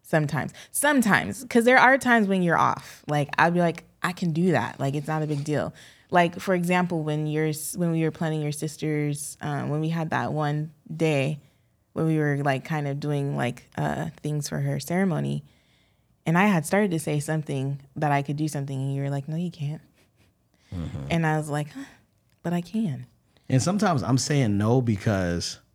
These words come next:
Speaker 1: The emotional capacity.
Speaker 2: not only that, but, like,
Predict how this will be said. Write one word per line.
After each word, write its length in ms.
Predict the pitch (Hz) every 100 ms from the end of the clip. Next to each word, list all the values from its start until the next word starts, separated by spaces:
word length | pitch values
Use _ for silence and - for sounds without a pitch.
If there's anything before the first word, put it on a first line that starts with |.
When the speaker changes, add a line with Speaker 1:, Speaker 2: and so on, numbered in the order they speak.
| _
Speaker 1:
The 120 | - 143
emotional 380 | 147 151 - 139
capacity. 640 | - 151 147 - 156 160 _ _ _ -
Speaker 2:
not 240 | 120 160
only 260 | 185 180 156
that, 500 | 104 95 110 107 - 101
but, 180 | 101 82
like, 440 | 90 80 - -